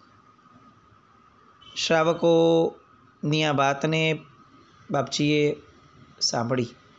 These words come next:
વાત શ્રાવકોને આવનારા વિઘ્નની ન હતી, વાત પરમાત્મા સાથે હોવા છતાં આવનારા વિઘ્નોની હતી. પ્રસંગ એનો એ જ હોય છે,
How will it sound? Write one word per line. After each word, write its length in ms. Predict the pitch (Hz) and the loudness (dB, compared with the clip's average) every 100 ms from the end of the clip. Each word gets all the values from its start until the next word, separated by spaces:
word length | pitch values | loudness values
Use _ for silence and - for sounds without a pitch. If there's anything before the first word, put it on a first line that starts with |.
| _ - _ - _ _ - - - - _ - | _ -20 _ -20 _ _ -20 -20 -20 -20 _ -16
વાત 440 | 143 147 170 196 - - - - - - | -4 0 0 -4 -10 -20 -20 -20 -20 -8
શ્રાવકોને 760 | 175 - 131 135 180 180 185 185 | -6 -2 0 0 0 0 0 2
આવનારા 460 | 165 165 170 170 | 0 0 0 0
વિઘ્નની 460 | 165 160 160 160 160 | 0 -2 0 -2 -2
ન 80 | 151 | -2
હતી, 320 | 123 - 90 - - - - - - - - - - - - - 139 | -2 -4 -14 -20 -20 -20 -20 -20 -20 -20 -20 -20 -20 -20 -20 -12 -2
વાત 300 | 151 175 202 - - - - | 0 0 -2 -8 -20 -12 -2
પરમાત્મા 640 | 143 151 185 220 214 202 | 0 2 -2 -2 0 0
સાથે 540 | 196 135 135 - 202 | 0 -2 -2 0 0
હોવા 420 | 185 135 139 165 165 | 0 0 0 0 0
છતાં 560 | - 139 139 180 135 | -2 -4 0 0 0
આવનારા 320 | 117 120 127 | -2 0 0
વિઘ્નોની 580 | 147 123 127 120 110 98 | -2 -4 -4 -4 -4 -10
હતી. 240 | 92 98 - - _ _ _ _ _ _ _ _ _ _ _ _ _ _ _ _ _ _ _ - | -16 -20 -20 -20 _ _ _ _ _ _ _ _ _ _ _ _ _ _ _ _ _ _ _ -2
પ્રસંગ 360 | 156 - 233 | -2 0 2
એનો 240 | 220 196 196 | 2 2 2
એ 160 | 190 | 2
જ 80 | 208 | 2
હોય 140 | 180 156 | 0 0
છે, 360 | 160 180 233 | 0 -2 -4